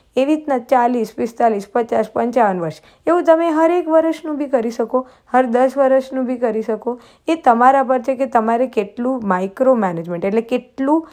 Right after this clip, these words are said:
બારીકીથી આને ઓર્ગેનાઇઝ કરવું છે કે મોટા મોટા ઓર્ગેનાઇઝ કરવું છે કે હા મોટા મોટું આટલું થઈ જવું જોઈએ. તો એ તમારે વિચારવાનું જ. પણ તમે ઓર્ગેનાઇઝ કરશો તો વિચાર આવશે.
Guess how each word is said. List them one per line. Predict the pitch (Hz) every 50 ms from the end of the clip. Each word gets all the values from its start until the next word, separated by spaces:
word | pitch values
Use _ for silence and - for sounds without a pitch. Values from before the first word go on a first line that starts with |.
| - - - _ _ _ _ _ 196
બારીકીથી | 214 208 202 208 220 269 302 302 - 302 302 294 302 302 302
આને | 285 285 285 294 294
ઓર્ગેનાઇઝ | 285 285 277 269 262 269 294 285 285 294 285 -
કરવું | - 294 285 285 285 285 285
છે | 294 302 320 320 320 - _ _ _ _ -
કે | 285 302 320 339 370 392 392 392 - _ _ _ _ _ -
મોટા | 233 254 262 254 262 294 285
મોટા | 277 277 262 269 277 269 277 277 277 - -
ઓર્ગેનાઇઝ | - 254 240 233 226 240 233 226 220 220 220 220
કરવું | - 220 202 185 180 180 175
છે | 170 - 185 185
કે | - 220
હા | 220 220 226 214
મોટા | 196 196 202 208 202 208 233
મોટું | 226 233 226 220 269 269 254
આટલું | 220 196 - 226 233 262
થઈ | 294 - 262 233 208
જવું | 185 175 170 160 151 156
જોઈએ. | 156 151 156 151 143 143 151 147 _ _ _ _ _ _ _ _ -
તો | 320
એ | 330 339
તમારે | 330 - 254 220 226 240 262 302 320
વિચારવાનું | 254 226 208 196 - 233 233 220 196 175 170 165
જ. | 165 - _ -
પણ | 247 247 254 208 143 - _ _ _ _ _ _ -
તમે | 226 226 240 254
ઓર્ગેનાઇઝ | 240 220 190 185 185 185 208 240 254 254 269 294 285
કરશો | - 277 269 262 254 - 294 302
તો | 294 302 - - 226 233 254
વિચાર | 233 220 196 160 - 190 170 165 160
આવશે. | 160 156 147 147 - - 156 156